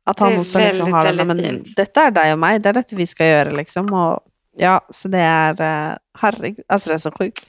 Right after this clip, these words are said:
Speaker 2: Ja.
Speaker 1: Fattar inte. <laughs>
Speaker 2: Och det är snart, känns som, gud, jag tycker att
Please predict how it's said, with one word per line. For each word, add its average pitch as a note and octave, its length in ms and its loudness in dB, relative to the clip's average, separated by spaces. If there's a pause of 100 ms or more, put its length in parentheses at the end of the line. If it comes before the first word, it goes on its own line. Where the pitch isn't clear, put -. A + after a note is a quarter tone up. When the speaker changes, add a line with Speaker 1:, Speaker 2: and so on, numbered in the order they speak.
Speaker 2:
Ja. C#4+ 300 -2
Speaker 1:
Fattar B3 280 -2
inte. - 320 -8
<laughs> - 40 -20 (640)
Speaker 2:
Och A#3+ 60 4
det A#3 80 6
är A3 100 4
snart, C4+ 680 0
känns F#3+ 240 -6
som, F#3 200 -4
gud, G#3 120 0
jag G3 120 0
tycker A3 200 -2
att G3 140 -2